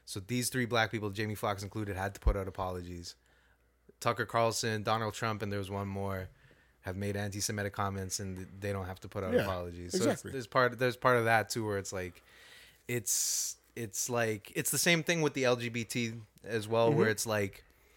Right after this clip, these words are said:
Speaker 1: it's just this, uh, uh, oppression Olympics kind of thing that we play, where it's like, who's more,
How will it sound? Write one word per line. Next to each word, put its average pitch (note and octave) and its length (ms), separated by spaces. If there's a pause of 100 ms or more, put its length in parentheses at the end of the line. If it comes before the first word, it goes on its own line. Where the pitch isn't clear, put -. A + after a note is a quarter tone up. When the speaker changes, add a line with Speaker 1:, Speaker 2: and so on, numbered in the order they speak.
(680)
Speaker 1:
it's A#2+ 160
just - 240
this, C#3 280
uh, A2 840 (540)
uh, F#2+ 760
oppression E3 460
Olympics C#3+ 520
kind A#2 220
of G#2 80
thing A2 200
that G#2 120
we G#2 100
play, A#2 360
where G#2+ 180
it's G#2 140
like, G#2+ 160
who's C#3+ 360
more, C3 380